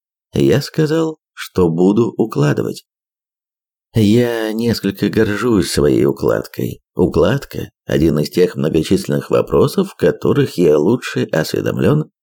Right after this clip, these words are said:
чем большинство людей. Я сам удивляюсь иногда многочисленности этих вопросов. Я внушил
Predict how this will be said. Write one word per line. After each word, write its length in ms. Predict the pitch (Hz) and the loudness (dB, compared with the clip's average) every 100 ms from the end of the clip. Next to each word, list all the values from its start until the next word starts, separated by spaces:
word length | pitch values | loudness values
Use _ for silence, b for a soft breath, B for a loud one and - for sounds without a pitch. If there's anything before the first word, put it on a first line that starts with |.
| _ | _
чем 280 | - 80 | 0 2
большинство 460 | 78 78 82 - 78 | 2 0 -2 0 0
людей. 440 | 65 62 - - _ _ _ - | 2 0 -4 -10 _ _ _ -2
Я 240 | 113 117 | 2 2
сам 240 | - 123 | 0 0
удивляюсь 520 | 113 113 113 123 92 - | 2 2 2 2 2 0
иногда 300 | 87 92 90 | 0 0 2
многочисленности 840 | 92 87 87 131 - 101 98 - | 0 0 0 -2 2 2 2 2
этих 280 | 95 101 - - | 2 0 -2 0
вопросов. 600 | 98 95 - - - - _ _ _ _ _ _ _ _ | 0 2 0 -2 -4 -14 _ _ _ _ _ _ _ _
Я 200 | - 120 | 0 2
внушил 400 | 165 185 - 175 | 2 0 0 -2